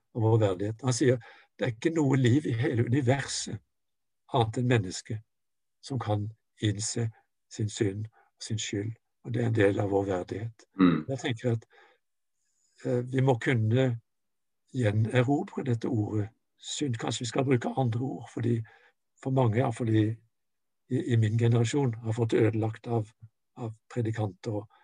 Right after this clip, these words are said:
Speaker 1: eh, så, men det er en virkelighet som vi, ondskapen, men det er ikke noe, vi kan jo bare lese i avisene, så vet vi hva ondskap er.
Speaker 2: Mm,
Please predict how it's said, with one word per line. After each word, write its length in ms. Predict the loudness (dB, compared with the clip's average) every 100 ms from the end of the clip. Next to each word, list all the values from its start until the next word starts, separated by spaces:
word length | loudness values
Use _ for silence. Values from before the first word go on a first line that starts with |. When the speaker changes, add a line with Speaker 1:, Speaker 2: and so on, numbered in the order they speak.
| _ _ _ _
Speaker 1:
eh, 420 | -10 -10 -10 -12 -18 -20 _ _ _ _ _ _ _ _ -20 -20
så, 300 | -14 -2 2 2 2 -6 _ _ _ _ _ _ _ _ _ _ _ _ _ _ _ _ _ _ -8
men 180 | 0 4
det 80 | 6
er 100 | 6
en 100 | 4
virkelighet 480 | 2 0 0 0 0
som 160 | -4 0
vi, 320 | 2 0 -2 -10 -20 _ _ _ _ _ _ _ _ -20 _ -12
ondskapen, 680 | 0 2 2 -2 -6 -6 -12 _
men 180 | -4 2
det 60 | 2
er 60 | 2
ikke 100 | 0
noe, 280 | 0 -2 -6 _ _
vi 60 | -6
kan 120 | -2
jo 40 | 2
bare 160 | 4
lese 240 | 4 0 -2
i 40 |
avisene, 460 | 0 0 -2 -8 -6
så 120 | -2
vet 200 | -2 0
vi 40 | 0
hva 40 | 0
ondskap 400 | -2 -4 -8 -8
er. 140 | -10 -12 _ 2
Speaker 2:
Mm, 240 | 4 6